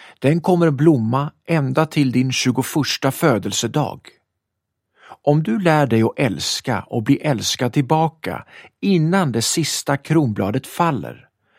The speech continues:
kommer förtrollningen att brytas. Om inte det händer, förblir du ett odjur för evigt."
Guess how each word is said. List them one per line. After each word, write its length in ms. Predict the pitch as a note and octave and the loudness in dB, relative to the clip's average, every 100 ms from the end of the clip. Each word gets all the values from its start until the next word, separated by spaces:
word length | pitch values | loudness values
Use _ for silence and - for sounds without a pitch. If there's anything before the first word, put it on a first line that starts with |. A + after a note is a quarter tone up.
| - - _ | -20 -20 _
kommer 300 | E3+ D#3 B2+ | 2 2 0
förtrollningen 840 | - - - C#3+ D#3 D3 C#3+ C3+ - | -2 -8 0 2 2 0 0 -2 -4
att 100 | A#2+ | -4
brytas. 800 | C#3+ G2+ _ G#2 - - - _ _ _ _ _ _ - - - | -4 -4 _ -8 -6 -8 -10 _ _ _ _ _ _ -20 -20 2
Om 200 | D3+ D#3+ | 2 4
inte 300 | G#3 F3 A3 | 0 2 2
det 160 | F3 A#2 | 2 2
händer, 600 | G2+ F2 D2 C2 B1+ _ _ _ _ _ _ | 0 -4 -6 -12 -14 _ _ _ _ _ _
förblir 600 | - C3+ B2+ A#2 D#3 F3 | -2 2 2 2 0 0
du 220 | C#3 A2+ A2+ | -2 0 0
ett 120 | - | -2
odjur 640 | D3+ G#2+ F#2+ A2 A2+ F#2+ - | -4 -2 -2 0 -2 -4 -14
för 480 | - - A2 F2+ G#2 | -14 -4 -2 -2 -4
evigt." 520 | G2 A2+ - _ - | -6 -8 -10 _ -20